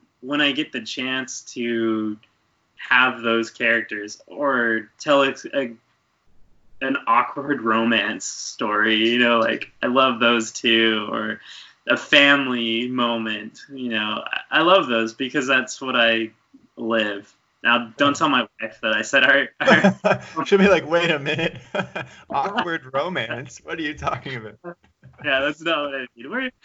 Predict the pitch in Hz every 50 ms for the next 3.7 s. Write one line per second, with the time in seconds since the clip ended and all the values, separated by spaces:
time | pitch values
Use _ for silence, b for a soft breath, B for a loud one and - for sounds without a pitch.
0 | B 240 - 233 247 220 220 254 240 202 160 147 135 123 120 127 123 - 160 165
1 | 160 156 - 196 175 - - 165 180 160 - 135 - 139 123 - _ _ _ _
2 | - 156 - 156 143 135 127 143 143 156 170 185 180 156 151 143 147 165 156 -
3 | 156 147 135 135 147 180 185 - - 117 107 107 107 131